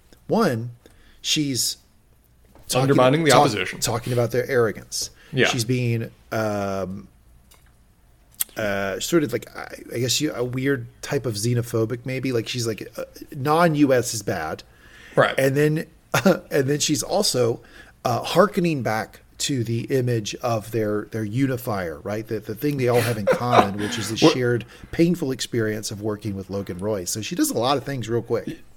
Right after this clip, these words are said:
Speaker 2: I love the closing messages. "We're better because we had to endure that son
Speaker 1: Yeah.
Speaker 2: of a bitch."
Speaker 1: Exactly. And, and in, in ipso facto, we're better because we live in America and we have to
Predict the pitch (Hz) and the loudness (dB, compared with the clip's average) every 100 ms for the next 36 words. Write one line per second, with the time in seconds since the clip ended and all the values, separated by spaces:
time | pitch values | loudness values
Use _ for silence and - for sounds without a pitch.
0 | - 156 170 151 147 202 233 175 156 147 | 4 8 10 10 12 12 12 10 6 6
1 | - 160 160 143 139 139 131 131 107 127 | 8 8 10 8 6 6 6 6 4 6
2 | 160 190 139 147 147 123 104 127 135 127 | 8 6 8 10 10 8 4 4 4 4
3 | 117 139 143 135 - 143 131 117 127 123 | 4 6 8 6 4 0 0 2 4 6
4 | 117 104 117 - 143 101 113 - 104 - | 6 4 4 6 6 6 0 -2 0 6
5 | - - - - - 139 202 117 - - | 6 6 -2 -6 -2 0 0 -2 -6 4
6 | 165 175 190 196 170 - - 170 156 - | 6 6 4 4 2 -2 -2 0 -2 -4
7 | 160 139 135 - - 165 - 117 196 220 | -4 -4 -8 -12 0 0 0 -2 0 0
8 | - 104 98 98 - - - 151 147 131 | -2 -4 -4 -8 -14 -16 0 2 4 2
9 | 117 113 107 135 123 131 117 107 120 117 | 2 0 -2 -4 -6 -2 -2 -2 -4 -4
10 | 110 101 214 196 - 107 107 127 120 135 | -4 -4 -2 -2 -2 -2 0 -2 -2 -6
11 | 151 113 117 110 - 113 110 | -4 -4 -6 -6 -4 -2 -2